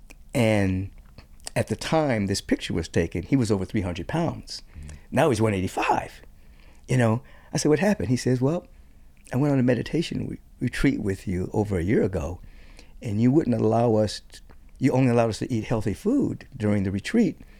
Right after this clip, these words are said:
Speaker 1: And I said, "Well, I can, I can, I can do this for these few days."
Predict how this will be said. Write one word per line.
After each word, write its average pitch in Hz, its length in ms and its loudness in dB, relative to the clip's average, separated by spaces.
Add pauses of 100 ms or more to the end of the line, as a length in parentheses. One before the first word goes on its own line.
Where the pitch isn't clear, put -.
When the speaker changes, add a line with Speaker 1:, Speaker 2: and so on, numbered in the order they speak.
(480)
Speaker 1:
And 147 80 0
I 170 60 0
said, 180 180 2
"Well, 170 80 4
I 185 80 0
can, - 160 -8
I 202 120 -2
can, - 200 -2
I 185 140 -4
can 95 180 2
do 90 140 2
this 85 160 -4
for 82 140 -4
these 80 180 -4
few 78 160 -2
days." 82 440 -6